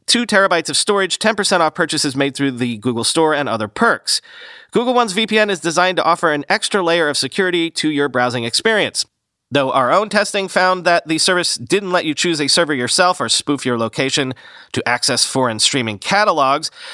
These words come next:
that makes it less appealing when you have to hand over money. But if it's free,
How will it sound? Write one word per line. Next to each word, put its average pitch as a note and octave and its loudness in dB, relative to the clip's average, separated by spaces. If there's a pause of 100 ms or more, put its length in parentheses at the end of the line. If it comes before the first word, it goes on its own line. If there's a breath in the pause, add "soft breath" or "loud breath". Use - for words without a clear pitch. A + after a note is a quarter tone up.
(120)
that G#3 0
makes A#3+ -2
it - -4
less G3 0
appealing G3+ 0
when F3 0
you E3+ -2
have D3+ -2
to D3+ -2
hand D3 0
over B2+ 0
money. E3 0
But F#3+ 0
if F3+ -2
it's D3+ 0
free, A#3+ 0